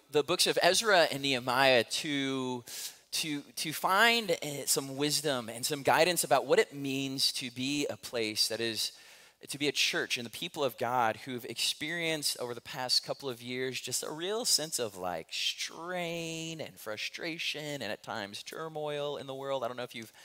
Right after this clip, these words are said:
felt this over the past couple years or not, but there's been a little bit of it. And for me, there's been this real sense of disorientation of what we are doing and kind of what is going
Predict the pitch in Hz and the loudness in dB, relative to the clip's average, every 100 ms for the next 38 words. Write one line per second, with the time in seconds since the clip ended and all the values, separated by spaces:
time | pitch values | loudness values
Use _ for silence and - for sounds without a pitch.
0 | - _ - - 151 156 127 117 123 113 | -20 _ -14 2 4 4 0 -2 -2 -4
1 | 107 - 107 - - 110 107 104 110 113 | -10 -6 -4 -4 -8 -10 -10 -8 -8 -6
2 | 107 - 98 92 90 98 - - 113 107 | -8 -10 -12 -8 -6 -6 -8 -8 -2 -2
3 | - - - 160 151 214 190 180 208 233 | -2 -16 -10 -6 2 6 8 10 10 10
4 | 170 180 175 - 147 131 101 95 - - | 8 8 8 6 -4 -2 -2 -2 -4 -20
5 | - - - - - - 170 190 208 233 | -20 -20 -20 -20 -8 -2 0 0 2 4
6 | 190 156 196 180 160 160 - 220 247 - | 4 4 2 0 -2 -2 0 2 4 2
7 | 170 - - 131 120 156 - 165 143 127 | 2 0 2 0 2 0 2 0 -2 -4
8 | - 151 - - 82 _ _ _ _ _ | -4 -2 -2 -4 -10 _ _ _ _ _
9 | 117 117 110 123 165 147 143 127 131 147 | -2 0 -2 2 2 4 0 0 -2 -2
10 | 156 147 143 117 113 151 143 135 156 147 | 0 2 0 -4 -4 -4 -4 2 2 2
11 | 123 - 135 143 135 | -6 -4 -4 -2 -4